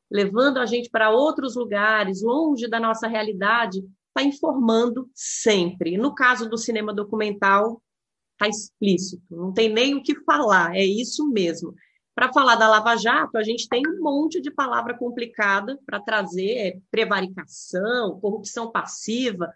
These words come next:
abuso de autoridade, termos que podem ser até mesmo meio vazios pra muita gente que tá por aí nesse país, mas que eu acho que o cinema pode conseguir traduzir.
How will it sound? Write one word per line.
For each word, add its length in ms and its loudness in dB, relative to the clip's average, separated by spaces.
abuso 480 2
de 80 2
autoridade, 680 2
termos 440 4
que 100 -4
podem 400 0
ser 140 -2
até 340 0
mesmo 540 2
meio 260 4
vazios 800 2
pra 140 -2
muita 340 -2
gente 360 -4
que 100 -6
tá 200 2
por 220 0
aí 260 4
nesse 240 0
país, 540 2
mas 400 2
que 80 -2
eu 60 0
acho 160 0
que 60 -4
o 20 -2
cinema 500 -2
pode 240 -4
conseguir 540 -4
traduzir. 720 -4